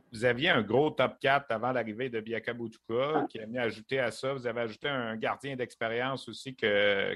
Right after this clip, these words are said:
que tu avais connu, puis tout ça. Quand ces deux acquisitions-là sont arrivées, je veux pas minimiser les autres, là, mais ça, c'est, ça a vraiment lancé le message, on est all-in cette année, là.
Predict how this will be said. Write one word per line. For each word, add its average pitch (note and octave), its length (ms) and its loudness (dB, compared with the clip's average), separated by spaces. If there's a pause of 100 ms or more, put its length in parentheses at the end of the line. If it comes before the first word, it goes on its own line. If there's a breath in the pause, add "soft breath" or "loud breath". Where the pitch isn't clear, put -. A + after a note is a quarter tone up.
que - 60 -2
tu G2+ 140 -2
avais G#2+ 160 0
connu, A2+ 400 0
puis A#2+ 160 -8
tout - 80 -18
ça. C#3 200 -4 (460 loud breath)
Quand D#3+ 180 6
ces C#3 180 0
deux D3+ 260 0
acquisitions-là B2 680 0
sont C3 240 -4
arrivées, A2+ 320 -2
je B2+ 120 -6
veux A2 60 -6
pas C#3 120 0
minimiser B2+ 520 -2
les A#2+ 240 -4
autres, E3 280 -4
là, D#3 80 -6
mais B2+ 180 -6
ça, D3 300 -2
c'est, A2+ 360 -4
ça A2+ 240 0
a A#2 40 2
vraiment B2 420 2 (480)
lancé B2 340 0
le C#3 60 -6
message, C3 440 2 (320)
on A2 120 -6
est A2+ 100 0
all-in A#2 400 0
cette - 220 -6
année, A2 300 -4
là. C#3+ 80 -12